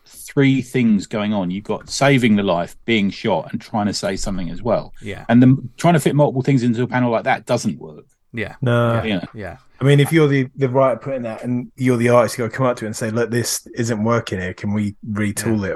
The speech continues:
Speaker 3: or
Speaker 2: Yeah.
Speaker 1: Yeah.
Speaker 3: re-,
Speaker 2: I mean, it's,
Speaker 3: redo
Speaker 2: it's
Speaker 3: it
Speaker 2: a,
Speaker 3: in a
Speaker 2: it's a
Speaker 3: different way?"
Speaker 2: tenth page and, like, lots of things are moving. I just sent you a, um, picture of it on
Speaker 1: Oh,
Speaker 2: my
Speaker 1: you sent it through.
Speaker 2: phone.
Speaker 1: If it was me, I'd have put the, I'd have put the, the,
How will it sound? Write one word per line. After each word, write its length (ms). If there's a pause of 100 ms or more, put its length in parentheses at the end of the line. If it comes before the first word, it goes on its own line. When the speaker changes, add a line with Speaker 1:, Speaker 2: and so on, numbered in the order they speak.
Speaker 3:
or 260 (120)
Speaker 2:
Yeah. 100
Speaker 1:
Yeah. 220 (500)
Speaker 3:
re-, 160
Speaker 2:
I 40
mean, 60
it's, 80
Speaker 3:
redo 100
Speaker 2:
it's 80
Speaker 3:
it 60
Speaker 2:
a, 40
Speaker 3:
in 60
a 40
Speaker 2:
it's 120
a 40
Speaker 3:
different 200
way?" 60
Speaker 2:
tenth 100
page 420
and, 120
like, 160
lots 240
of 80
things 220
are 40
moving. 360
I 80
just 200
sent 180
you 240 (160)
a, 60
um, 300 (200)
picture 260
of 80
it 80
on 80
Speaker 1:
Oh, 60
Speaker 2:
my 40
Speaker 1:
you 60
sent 180
it 40
through. 160
Speaker 2:
phone. 220
Speaker 1:
If 100
it 80
was 120
me, 140
I'd 80
have 80
put 160
the, 120
I'd 120
have 100
put 140
the, 360
the, 100